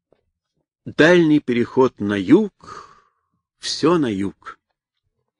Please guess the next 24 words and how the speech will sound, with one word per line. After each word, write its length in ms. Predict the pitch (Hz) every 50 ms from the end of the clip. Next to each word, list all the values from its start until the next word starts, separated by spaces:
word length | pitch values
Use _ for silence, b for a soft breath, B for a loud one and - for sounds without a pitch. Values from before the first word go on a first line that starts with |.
| _ _ _ _ _ _ _ _ _ _ _ _ _ _ _ _ _ _ _ _ _ _ _ _ _ _ _ _ _ _ _
Жизнь 440 | - 113 - 240 277 269 233 214 214
в 80 | 180 135
заповеднике 960 | 127 165 156 - 131 127 139 220 269 277 247 226 226 233 233 208 - 202 185
шла 560 | - - - - 123 175 220 214 214 202 - _ _ _ _ _ _ _ _ _ _
своим 600 | - - - 143 127 113 117 135 170 180 165 151
чередом. 640 | - - 107 90 90 82 73 78 73 65 62 50 - - _ _ _ _ _ _ _ _ _ _ _ _ _ _ _ _ b b b b b b b b b b b
С 120 | - -
наступлением 680 | 170 190 - - 233 - 240 269 269 247 254 247 247 240
весны 340 | 240 233 - - 262 262 226
почти 340 | - 226 208 - - 220 202
все 200 | - - 226 214
сотрудники 640 | - 214 202 - 220 226 233 190 202 214 - - 196
или 280 | 180 - 220 208 175
выехали 520 | 156 131 147 151 147 143 127 - 143 131 135
в 140 | 127 127 123
горы, 380 | 151 226 269 269 262 254 226
или 280 | 131 156 214 233 233 214
собирались 800 | - - - 196 160 156 135 135 139 139 131 127 123 117 -
отбыть 380 | 120 107 101 98 113 135 110 -
туда 320 | - 107 107 123 190 208
со 160 | - - 123 104
дня 240 | 107 120 143 135
на 200 | 104 98 90 78
день. 220 | 69 - - -